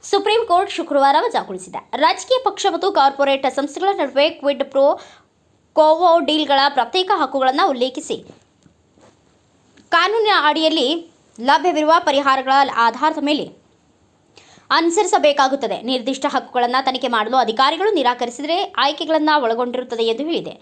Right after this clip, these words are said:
ಪ್ರಸ್ತುತ ಕಾನೂನಿನಲ್ಲಿ ಲಭ್ಯವಿರುವ ಪರಿಹಾರಗಳಿಗೆ ಗೈರು ಹಾಜರಾದರೆ ನ್ಯಾಯಾಲಯ ಮಧ್ಯಪ್ರವೇಶಿಸುವುದು ಅನುಚಿತವಾಗಿದೆ, ಏಕೆಂದರೆ ಆ ಪರಿಹಾರ ವೈಫಲ್ಯದ ನಂತರ ಮಧ್ಯಪ್ರವೇಶವನ್ನ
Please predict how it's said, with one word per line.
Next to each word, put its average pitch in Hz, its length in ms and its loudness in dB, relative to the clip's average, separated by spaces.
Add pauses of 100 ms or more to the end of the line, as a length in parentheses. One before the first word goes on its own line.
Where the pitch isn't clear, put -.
(340)
ಪ್ರಸ್ತುತ 349 420 0
ಕಾನೂನಿನಲ್ಲಿ 302 640 0
ಲಭ್ಯವಿರುವ 262 500 0
ಪರಿಹಾರಗಳಿಗೆ 240 680 -2
ಗೈರು 226 300 -2
ಹಾಜರಾದರೆ 220 580 0
ನ್ಯಾಯಾಲಯ 285 540 0
ಮಧ್ಯಪ್ರವೇಶಿಸುವುದು 254 1000 -4
ಅನುಚಿತವಾಗಿದೆ, 269 680 -4
ಏಕೆಂದರೆ 226 760 -8
ಆ 311 40 2
ಪರಿಹಾರ 415 480 2
ವೈಫಲ್ಯದ 302 440 2
ನಂತರ 277 300 0
ಮಧ್ಯಪ್ರವೇಶವನ್ನ 247 840 -2